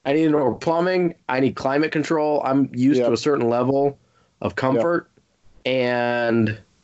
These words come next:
Speaker 1: listen, if I wanted to pretend like I'd be homeless, I wouldn't go to work every day.
Speaker 2: That's right. <laughs>
Speaker 1: Also,
Speaker 2: Yeah.
Speaker 1: low key, and by low key, I mean my number one objection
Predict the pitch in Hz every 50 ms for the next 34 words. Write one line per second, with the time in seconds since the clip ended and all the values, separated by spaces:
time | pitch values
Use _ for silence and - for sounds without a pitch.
0 | _ _ _ _ _ _ _ _ - 143 143 131 - 120 113 104 107 104 98 104
1 | 113 107 143 147 147 147 147 156 165 165 170 156 147 - - 131 127 - 143 139
2 | 147 151 147 143 123 110 110 101 113 120 131 139 135 - 127 113 127 131 120 117
3 | 101 90 95 107 110 - 139 135 147 151 156 156 160 175 175 - _ _ _ _
4 | _ _ _ _ _ _ - 123 - - 127 - - - - - - - 208 -
5 | - - 190 - - 220 170 - - - - - - - - - - - - -
6 | _ _ _ _ _ _ _ _ - - - - - - 160 196 131 139 180 -
7 | - - 156 131 123 120 113 113 110 110 - _ _ - _ _ _ _ _ _
8 | 123 143 160 190 180 180 - 214 196 151 117 98 90 85 - - - _ _ _
9 | _ _ _ _ _ _ _ _ - 117 120 123 123 131 131 131 139 147 151 165
10 | 175 175 - - 180 165 160 160 - 117 120 123 120 131 131 127 127 127 123 120
11 | 120 117 113 113 107 - _ _ _ _ _ _ - 120 123 127 127 131 139 139
12 | 139 131 127 139 143 143 127 107 104 101 87 - - 85 78 73 87 90